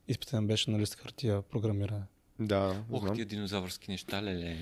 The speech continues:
Speaker 1: Да, аз
Speaker 2: И
Speaker 1: не
Speaker 2: освен
Speaker 1: знам
Speaker 2: това
Speaker 1: как
Speaker 2: в
Speaker 1: пишеш кода и после такова
Speaker 2: в
Speaker 1: рисуваш екрана, какво се получава, не знам.
Speaker 2: В Холандия, да кажем, че сега ще, ще излъжа колко е прага за минаване,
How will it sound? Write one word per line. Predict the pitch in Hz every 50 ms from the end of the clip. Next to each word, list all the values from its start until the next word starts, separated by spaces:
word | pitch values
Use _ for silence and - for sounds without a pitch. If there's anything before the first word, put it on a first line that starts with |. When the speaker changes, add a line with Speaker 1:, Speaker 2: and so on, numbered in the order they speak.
| 90 - -
Speaker 1:
Да, | 135 - 117
аз | 113 120
Speaker 2:
И | 120
Speaker 1:
не |
Speaker 2:
освен | 117 131 127 127
Speaker 1:
знам | 127 123 123
Speaker 2:
това | 127 123
Speaker 1:
как | 123 123
Speaker 2:
в | 123
Speaker 1:
пишеш | 120 123 - 147 135 -
кода | - - - 139 131 120 123 131
и | 127
после | - - 123 123 - 135 113
такова | - - - 123 123
Speaker 2:
в | 120
Speaker 1:
рисуваш | 117 - - 127 123 127 -
екрана, | 120 95 - 117 110 110
какво | 110 - 120 110
се | - 117
получава, | - 120 113 107 - 123 110 117 120
не | 120 117 110
знам. | 104 117 120 110 117 123
Speaker 2:
В | 117 120 113 104 -
Холандия, | - 113 113 110 113 120 120 117 110
да | 101
кажем, | - - 104 104 104 110 104
че | - - 107 101 98 - - - - - - _ _ _ _ _ _ _ _ _ _
сега | - - 117
ще, | 110 - 120 113
ще | - - - - 113 110
излъжа | 104 - 120 120 123 113 - - - _ _ _ _ _ _
колко | - 127 123 117 117 - - 120 110
е | 98
прага | - - - 107 110 113 117 117 110
за | 104 110
минаване, | 104 101 101 101 101 98 104 107 104 98 92 92 113 151